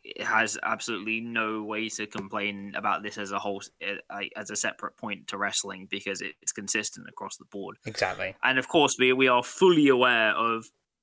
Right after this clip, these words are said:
Speaker 1: Vince and John Laurinaitis and their thing of, like, "Hmm,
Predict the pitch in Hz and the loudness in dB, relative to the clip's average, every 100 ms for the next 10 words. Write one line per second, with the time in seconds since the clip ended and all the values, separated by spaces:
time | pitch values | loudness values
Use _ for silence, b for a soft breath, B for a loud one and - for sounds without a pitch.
0 | _ 139 120 123 110 107 110 110 123 113 | _ -4 2 2 2 0 0 2 2 2
1 | 110 107 107 107 107 101 - 107 104 101 | 2 4 6 4 4 2 0 0 0 0
2 | - 110 107 104 110 101 - - 120 101 | 2 0 0 0 2 2 0 -8 -8 -8